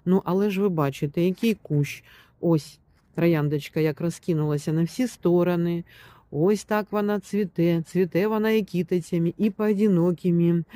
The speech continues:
е, квітами. І виглядає вона як або невисокий шраб, або флорібунда. Я сьогодні ось просто зайшла на сайт офіційний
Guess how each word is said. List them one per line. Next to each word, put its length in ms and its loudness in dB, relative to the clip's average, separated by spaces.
е, 80 0
квітами. 880 2
І 220 2
виглядає 760 2
вона 540 0
як 400 2
або 460 4
невисокий 720 2
шраб, 400 2
або 500 6
флорібунда. 680 2
Я 240 4
сьогодні 540 2
ось 180 -2
просто 420 -4
зайшла 440 0
на 160 2
сайт 360 0
офіційний 760 2